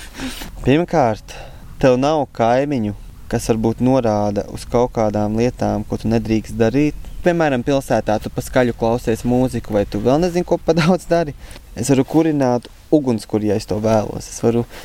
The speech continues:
darīt visu, ko es vēlos, protams, nepārkāpjot valsts likumus. Un priekšrocības, jā, ka tu šeit esi brīvs, ka tu vari iet pa pļavu uz priekšu, un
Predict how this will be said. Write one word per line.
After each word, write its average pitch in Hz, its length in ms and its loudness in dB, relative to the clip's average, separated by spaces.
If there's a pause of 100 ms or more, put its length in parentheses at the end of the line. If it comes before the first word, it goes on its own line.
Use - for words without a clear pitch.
(160)
darīt 196 340 2
visu, 156 200 0
ko - 100 -2
es 107 100 -4
vēlos, 113 380 2
protams, 135 420 0
nepārkāpjot 110 920 0 (240)
valsts 110 400 0
likumus. - 440 -6
Un 123 160 0
priekšrocības, 113 1000 0
jā, 170 240 4 (160)
ka 110 220 0 (280)
tu 185 140 -2
šeit 147 280 2
esi 127 220 -4
brīvs, 139 580 2
ka 127 120 -6
tu 117 160 -4
vari 120 240 4 (640)
iet 156 380 4 (220)
pa 143 100 -4
pļavu 143 680 4
uz - 200 -8
priekšu, 139 480 2
un 117 80 0